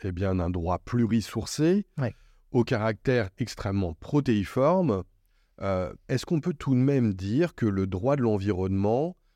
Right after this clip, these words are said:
Speaker 1: obéit à une logique particulière ?
Speaker 2: Alors, c'est, je, je vais, je vais me permettre de reciter ce que vous disiez en introduction quand Jean Carbonnier disait que le, le droit est le calque du monde réel. Euh,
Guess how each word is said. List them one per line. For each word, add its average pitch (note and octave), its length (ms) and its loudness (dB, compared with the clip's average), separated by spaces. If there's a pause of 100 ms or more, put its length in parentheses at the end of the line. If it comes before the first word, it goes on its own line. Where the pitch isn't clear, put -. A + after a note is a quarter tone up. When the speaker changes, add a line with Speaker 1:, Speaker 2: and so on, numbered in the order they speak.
(180)
Speaker 1:
obéit A#2 440 2
à A2 80 4
une G#2 100 2
logique A#2 320 0
particulière ? F#2 800 -4 (760)
Speaker 2:
Alors, G#3+ 280 2 (520)
c'est, - 300 0
je, - 220 -2
je F3 160 -2
vais, G#3+ 200 2
je D3+ 120 -2
vais G#3 80 4
me A3 60 2
permettre A#3+ 460 0
de D#3 120 -2
reciter A3+ 800 0
ce - 80 -10
que F3+ 80 2
vous D3+ 340 -2
disiez D#3+ 420 -2
en F3 100 4
introduction D3+ 520 0
quand F#3+ 140 -2
Jean F3 140 -4
Carbonnier D#3+ 420 0
disait D3+ 240 -2
que - 120 -6
le, D3 160 -2
le C#3 220 -4
droit F#3 480 2
est D3 40 0
le C#3 100 -2
calque F#3 340 2
du C3+ 140 -2
monde C#3 200 0
réel. B2+ 360 -2 (480)
Euh, - 280 -8